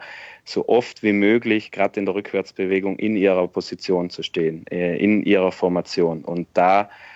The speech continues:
glaube ich, das wird der, der Schlüssel sein. Weil wenn es Deutschland schafft, die irgendwie auseinanderzureißen und mit Tempo anzugehen, so wie es die Belgier teilweise halt auch gemacht haben, zwar selten, aber dann doch ein, zwei Mal, dann, dann sind sie logisch, äh, verwundbar,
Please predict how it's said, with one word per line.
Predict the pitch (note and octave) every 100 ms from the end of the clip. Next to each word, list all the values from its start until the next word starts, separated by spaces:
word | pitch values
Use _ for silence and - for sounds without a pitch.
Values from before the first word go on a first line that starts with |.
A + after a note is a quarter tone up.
| - _
glaube | - F#2 F#2
ich, | -
das | G#2 -
wird | G#2+ F#2+ -
der, | F#2
der | F2 F#2
Schlüssel | - G#2 - F2+
sein. | - F2+ F2
Weil | F2
wenn | F2+
es | F2+
Deutschland | G2 G#2 - G#2+ G2+
schafft, | G#2+ G#2+ - -
die | G2 G2 B2
irgendwie | C3 A#2+ G#2+ A#2 A#2
auseinanderzureißen | G2 - G2 A2+ G#2+ - F#2 F2 F2 F2 - F#2+
und | F#2+ -
mit | F#2+ -
Tempo | G#2 A#2+ -
anzugehen, | E2 F2 - F2+ F#2 F#2
so | F#2 F2+
wie |
es | -
die | F#2
Belgier | F#2+ G2+ G2 F2
teilweise | F2+ F2 F2 F2 F#2+ F#2
halt | -
auch | F2 -
gemacht | F2 F2 - -
haben, | F2+ F#2 -
zwar | - F2
selten, | - G2+ B2 - A#2+
aber | F2+ F#2+
dann | F2+
doch | G#2+ -
ein, | - G#2+
zwei | B2 G#2 G#2
Mal, | G2+ G2+ A#2+ - - - - - _ _
dann, | F2+ G2 A2 - _
dann | - F#2+
sind | - G#2 G2
sie | F#2+
logisch, | F#2 F2+ F#2 - E2+
äh, | E2+ E2
verwundbar, | - E2 F#2+ G2 D2+ C#2